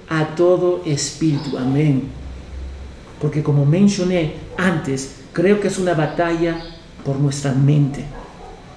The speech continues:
El diablo desea que los discípulos de Jesús tengan un concepto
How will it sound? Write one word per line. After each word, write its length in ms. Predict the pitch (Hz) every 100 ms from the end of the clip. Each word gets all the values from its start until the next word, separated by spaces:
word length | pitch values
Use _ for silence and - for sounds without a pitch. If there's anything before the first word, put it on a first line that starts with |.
| - -
El 140 | 143
diablo 300 | 170 202 202
desea 920 | 175 156 - - 233 185 160 - - -
que 100 | 165
los 220 | 160 147
discípulos 640 | 160 - 240 247 233 220
de 100 | 202
Jesús 440 | 175 - 202 151 -
tengan 400 | 220 233 233 233 233
un 160 | 220
concepto 1000 | 202 185 160 - - 226 - - 240 -